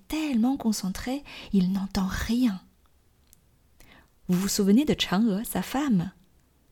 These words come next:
Oui, elle est très maligne. Elle aussi a compris la conséquence et se rapproche très discrètement de son mari, puis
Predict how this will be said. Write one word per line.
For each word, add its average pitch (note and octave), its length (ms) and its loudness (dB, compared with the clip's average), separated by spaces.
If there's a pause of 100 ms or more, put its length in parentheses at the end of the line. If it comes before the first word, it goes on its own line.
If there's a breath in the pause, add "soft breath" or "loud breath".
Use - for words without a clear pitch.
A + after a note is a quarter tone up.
(200)
Oui, G3 340 -2 (320)
elle - 160 -12
est - 140 -16
très A3+ 280 0
maligne. E3+ 500 0 (880)
Elle G#3+ 180 6
aussi A3 300 4
a C4 80 4
compris G3 340 2
la F#3 100 0
conséquence F#3 760 -4 (240 loud breath)
et F#3+ 60 -6
se G3+ 140 0
rapproche - 500 -4
très - 380 -2
discrètement A3 580 0
de G#3+ 160 2
son - 180 -2
mari, F#3+ 460 -4 (560 soft breath)
puis G3 360 -2